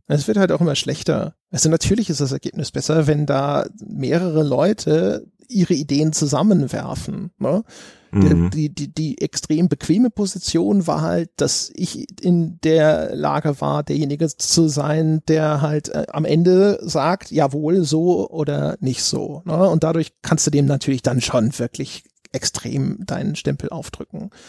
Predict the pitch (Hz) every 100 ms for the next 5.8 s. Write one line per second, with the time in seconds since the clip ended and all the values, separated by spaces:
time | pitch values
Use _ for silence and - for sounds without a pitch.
0 | - 87 85 80 80 92 131 120 117 117
1 | 57 85 95 - 131 143 131 98 87 90
2 | 87 82 95 104 _ - 208 247 285 208
3 | 135 - 175 - 110 240 156 113 117 110
4 | 110 113 117 - 92 - 82 87 - 85
5 | 85 85 85 123 190 208 226